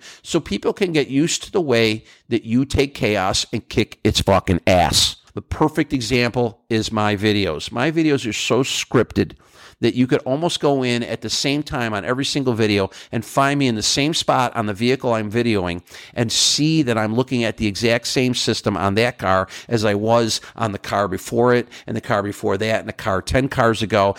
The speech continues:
and the cars ten cars from now. And that routine works for me, at least as far as I know,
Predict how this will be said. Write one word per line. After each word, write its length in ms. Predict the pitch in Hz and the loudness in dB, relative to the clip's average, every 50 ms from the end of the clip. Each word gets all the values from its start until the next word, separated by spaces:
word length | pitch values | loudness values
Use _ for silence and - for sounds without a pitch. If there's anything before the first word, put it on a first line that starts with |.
| - - - | -8 -8 -4
and 100 | 123 120 | -4 -4
the 40 | 117 | -2
cars 360 | - - 107 107 101 - - _ _ _ _ _ | -2 -2 -2 -2 -2 -4 -8 _ _ _ _ _
ten 400 | - - 135 131 131 131 135 - _ _ _ - | -2 0 0 0 0 -2 -4 -6 _ _ _ -10
cars 480 | - 120 104 98 95 95 95 - - _ _ | -2 0 2 2 2 0 -2 -4 -8 _ _
from 480 | - - - 101 95 90 90 92 92 - _ | -18 -6 0 2 2 4 2 0 -4 -12 _
now. 460 | 110 113 131 156 151 110 67 62 - _ _ _ | -4 0 0 2 2 2 0 0 -2 _ _ _
And 140 | - 123 120 | -4 0 0
that 160 | 131 160 - | 0 0 0
routine 460 | 196 160 151 151 - 165 156 135 123 | 0 -2 -2 -2 0 0 0 2 2
works 260 | 120 147 180 - - | 2 0 0 0 -4
for 160 | - - 151 120 | -6 -2 -2 -2
me, 380 | 110 101 92 98 110 - _ _ - | 0 0 0 -2 -2 -4 _ _ -4
at 60 | 110 | 0
least 240 | 101 113 123 - - | 2 2 2 2 0
as 80 | - - | -4 0
far 180 | - 107 95 | 0 2 2
as 100 | 87 90 | 2 2
I 160 | 131 160 151 131 | 0 0 0 0
know, 380 | 104 98 92 95 113 117 - | 0 2 2 2 0 0 -4